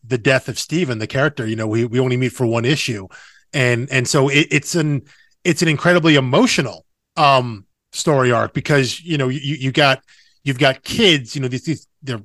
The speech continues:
what, fourteen, I think. You've got kids dealing with the loss of, of a friend, of a colleague, um, and, and not just that, but in the way they lost him, you know? And then on top of that, you also have,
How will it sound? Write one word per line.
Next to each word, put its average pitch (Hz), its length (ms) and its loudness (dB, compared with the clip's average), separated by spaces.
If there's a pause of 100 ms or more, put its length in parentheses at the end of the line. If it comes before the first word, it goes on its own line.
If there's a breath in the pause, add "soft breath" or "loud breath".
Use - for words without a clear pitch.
what, 107 200 -14
fourteen, 156 640 2
I 151 60 4
think. 170 360 2 (200 loud breath)
You've 143 100 -2
got 143 200 2
kids 165 380 2
dealing 127 360 0
with 123 200 -2 (440 soft breath)
the 135 100 0
loss 135 720 2 (120)
of, 120 500 0
of 123 160 -2
a 113 40 -6
friend, 131 600 0 (260 soft breath)
of 123 120 -10
a 120 40 -4
colleague, 127 640 0 (340 soft breath)
um, 135 260 2
and, 143 140 2
and 143 160 2
not 151 200 4
just - 220 -2
that, 180 240 4
but 147 140 -4
in 135 140 -4
the 123 120 -2
way 151 300 4
they 143 160 2
lost 110 360 -6
him, 90 240 -16 (420)
you 127 160 -2
know? 123 280 2 (260 loud breath)
And 160 160 2
then 160 120 6
on 147 140 4
top 226 260 2
of 165 80 0
that, 151 180 2
you 135 140 -2
also 170 260 0
have, 143 380 -2